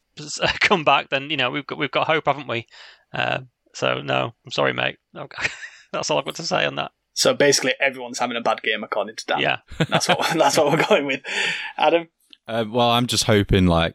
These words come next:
Speaker 3: w-, at least one of them, you know, i-, is about and, you know, gets put back in, you know, Gnonto or Sinisterra or someone like that. Um, how bad is Somerville's injury? Do we know? Is it another few weeks? 'Cause I, I doubt he's back in time, but, you know, that's another one to think about.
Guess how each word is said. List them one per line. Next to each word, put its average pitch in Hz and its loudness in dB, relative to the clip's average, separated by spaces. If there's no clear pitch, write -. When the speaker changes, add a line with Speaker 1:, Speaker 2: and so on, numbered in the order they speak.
Speaker 3:
w-, 98 -6
at - 0
least 82 2
one 85 6
of 85 4
them, 87 2
you 95 4
know, 87 4
i-, - -8
is 95 2
about 90 2
and, 87 0
you 98 0
know, 90 2
gets 87 -2
put - -6
back - -4
in, 95 6
you 90 6
know, 85 6
Gnonto 90 4
or 92 2
Sinisterra 92 4
or 90 2
someone 95 6
like 90 4
that. 95 2
Um, 85 2
how 101 2
bad 95 4
is 90 6
Somerville's 98 4
injury? 98 4
Do 92 4
we 95 4
know? 95 6
Is 90 6
it 92 4
another 87 6
few 90 4
weeks? 92 2
'Cause - 0
I, - -4
I - -2
doubt 87 0
he's 90 2
back - -2
in 90 2
time, 90 4
but, 87 2
you 87 2
know, 82 2
that's 90 0
another 90 4
one 87 4
to - -10
think 92 4
about. 92 0